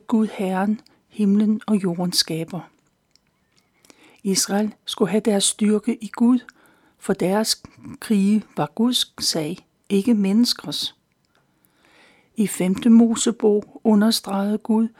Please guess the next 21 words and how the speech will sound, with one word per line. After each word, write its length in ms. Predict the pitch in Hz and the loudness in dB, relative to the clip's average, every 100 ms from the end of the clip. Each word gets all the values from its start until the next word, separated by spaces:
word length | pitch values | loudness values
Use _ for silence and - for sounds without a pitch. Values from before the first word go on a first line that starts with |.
| _ - | _ -6
at 140 | - 233 | -2 0
Israels 560 | 220 - 214 202 - | 0 0 0 0 0
magt 420 | 196 202 - - - _ - - _ _ _ - | 0 -2 -4 -10 -12 _ -20 -20 _ _ _ 0
ikke 360 | 220 220 247 | 2 2 2
er 120 | 226 220 | 2 0
knyttet 500 | - 208 208 233 - | 4 4 4 0 -2
til 140 | 220 | -4
heste 580 | - 190 190 - 220 208 - | 0 0 0 -2 -4 -4 -4
og 160 | 196 | -2
en 80 | 190 | 2
stor 360 | - 196 180 - | 2 0 -4 -4
hær. 400 | 196 170 175 - _ _ _ _ _ - | -4 -4 -4 -10 _ _ _ _ _ -6
Israel 480 | 185 - 220 233 - _ - | -2 -2 0 -2 -4 _ -10
skulle 320 | - - 214 | -6 0 0
ikke 260 | 220 247 | 2 2
være 140 | 214 185 | 2 2
en 80 | 185 | 0
stormagt, 800 | - 190 190 208 208 - - - | 0 0 2 2 0 -4 -18 -4
der 200 | 160 - | -4 -2
undertrykte 720 | 202 196 208 - 190 - 190 175 | 0 0 0 -4 -6 -4 -2 0
andre. 360 | 160 160 170 | 0 -2 -6